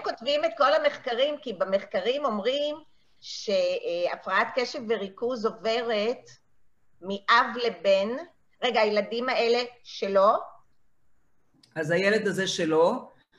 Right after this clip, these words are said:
Speaker 2: ויש לי מנישואים קודמים ילד שגם האבא עם הפרעות קשב
Speaker 1: זהו.
Speaker 2: וריכוז, וזה
Speaker 1: זה
Speaker 2: גם
Speaker 1: מדהים.
Speaker 2: עבר.
Speaker 1: זה מדהים, כי הפרעת קשב וריכוז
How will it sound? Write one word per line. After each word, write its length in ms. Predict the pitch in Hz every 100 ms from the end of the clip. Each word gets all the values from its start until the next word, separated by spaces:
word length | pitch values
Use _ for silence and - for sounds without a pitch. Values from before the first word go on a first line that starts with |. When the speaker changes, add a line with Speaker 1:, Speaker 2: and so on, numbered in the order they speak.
| _
Speaker 2:
ויש 480 | 147 170 196 208 214
לי 520 | 214 196 190 185 - - - _ _
מנישואים 720 | - 170 175 170 180 202 220
קודמים 440 | 240 208 226 247 220
ילד 260 | 208 220
שגם 400 | 214 208 196 220
האבא 500 | 196 165 156 156 151 147 -
עם 120 | 165 160
הפרעות 380 | 156 160 156 160
קשב 80 | 202 233
Speaker 1:
זהו. 180 | - 170
Speaker 2:
וריכוז, 340 | - 185 175
וזה 100 | 165
Speaker 1:
זה 120 | 156 175
Speaker 2:
גם 140 | 190
Speaker 1:
מדהים. 160 | 185 214
Speaker 2:
עבר. 100 | 143 147 - 123 - _ _ 180
Speaker 1:
זה 100 | 196
מדהים, 500 | 190 196 247 262 202 - - _
כי 160 | - 196
הפרעת 360 | - 196 220 -
קשב 260 | 269 262 294 240
וריכוז 840 | 202 196 - 240 247 247 220